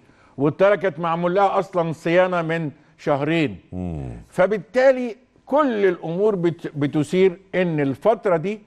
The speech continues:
Speaker 1: اتحط في الطياره، آه، يعني عبوه هي اللي فجرتها
Speaker 2: مفهوم.
Speaker 1: في هذا التنفس. فعشان كده طبعًا، آه، آه، بوتين قال ان انا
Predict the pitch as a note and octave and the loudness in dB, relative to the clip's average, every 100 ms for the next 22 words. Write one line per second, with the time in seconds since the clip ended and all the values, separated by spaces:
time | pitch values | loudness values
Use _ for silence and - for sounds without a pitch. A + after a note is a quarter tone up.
0 | _ _ _ - D#3 - - G3+ - D3 | _ _ _ -6 -6 -8 0 0 0 -6
1 | C3+ C#3 - D3+ D#3 F3 F#3+ G#3+ - _ | -6 -6 0 2 4 4 4 2 -6 _
2 | _ _ _ _ - C#3+ D3 D3 D3 D3 | _ _ _ _ -2 0 2 4 4 2
3 | - _ _ _ _ _ - D4 A3 F3 | -6 _ _ _ _ _ -6 -2 -2 0
4 | G3 F3 F#3+ G3 A3+ A3+ _ _ _ D3+ | 0 2 2 2 2 -2 _ _ _ -6
5 | E3+ D3 B2+ B2 A2+ A#2+ A#2+ A#2 G#2+ D2+ | -2 -2 -4 -8 -6 -8 -8 -8 -6 -6
6 | - D#2+ - - - B2+ C3+ A#2+ G2+ D#2+ | -6 -6 -8 -14 -6 0 2 0 -10 -14
7 | E2+ _ _ _ _ _ _ - A3+ G#3+ | -20 _ _ _ _ _ _ 0 0 2
8 | A#3 G3+ A#3 A3 A3 - _ _ - - | 0 0 0 2 0 -6 _ _ -20 -20
9 | - - C4 C4 G#3 F#3+ F3 - E3 E3 | -20 -2 2 4 4 2 -6 -8 -2 2
10 | D#3 D3+ C#3+ C#3+ C#3 C3+ - C#3+ C3+ C#3 | 2 2 0 -2 -4 -4 -6 -6 -4 0
11 | F#3+ F3+ D#3+ D#3+ D#3 C#3 D3 | 2 0 -2 -2 -2 -2 0